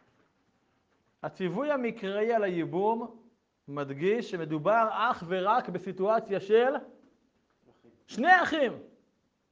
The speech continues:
Speaker 1: במגילת רות ברור לנו, יש קרבה משפחתית, אבל ודאי שהם לא אחים. בועז הוא לא אח של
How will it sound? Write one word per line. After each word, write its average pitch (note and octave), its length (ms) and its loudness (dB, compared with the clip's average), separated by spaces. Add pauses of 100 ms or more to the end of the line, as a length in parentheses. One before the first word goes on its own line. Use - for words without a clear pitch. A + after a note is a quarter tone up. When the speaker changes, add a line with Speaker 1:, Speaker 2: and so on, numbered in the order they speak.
(600)
Speaker 1:
במגילת C4+ 600 6
רות C#4 320 4
ברור A#3+ 640 8
לנו, C4 500 4 (960)
יש B2+ 160 -6
קרבה C3+ 200 -2
משפחתית, C3 580 -8
אבל A2+ 200 -4
ודאי D3 220 0
שהם C3+ 160 -8
לא C3 100 -2
אחים. D3 240 -4 (1700)
בועז A3 520 12
הוא G#3 160 -2
לא G#3+ 340 6
אח A3 420 4
של G#3 340 -2